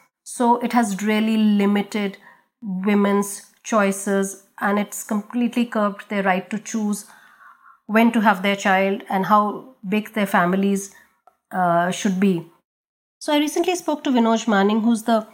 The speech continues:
Chief Executive Officer of iPass Development Foundation, a non-profit that promotes safe abortion services in India. And according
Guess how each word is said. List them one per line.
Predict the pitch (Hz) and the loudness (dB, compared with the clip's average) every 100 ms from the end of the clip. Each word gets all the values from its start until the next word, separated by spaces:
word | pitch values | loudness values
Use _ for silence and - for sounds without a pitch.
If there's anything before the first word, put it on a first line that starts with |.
| - _ | -20 _
Chief | - 302 | -4 -2
Executive | 262 240 220 240 226 | 0 0 0 0 4
Officer | 214 226 220 | 4 2 0
of | 226 | 0
iPass | 220 190 196 202 196 | 2 -2 2 -2 0
Development | 196 190 196 233 | -2 -2 0 -2
Foundation, | 214 220 220 214 214 226 | 4 2 2 -2 0 0
a | |
non-profit | 202 180 180 202 196 220 | 0 2 0 0 -4 -4
that | 202 196 | -6 -8
promotes | 202 190 190 190 | -6 -2 -2 -2
safe | 196 190 | -4 -4
abortion | 196 190 190 214 | -2 -2 -2 -4
services | 214 196 202 214 | -2 -2 -4 -4
in | 214 208 | 0 0
India. | 202 208 214 - - - | 0 0 -4 -8 -20 -10
And | 226 214 | -2 0
according | 214 220 226 240 | 4 4 4 0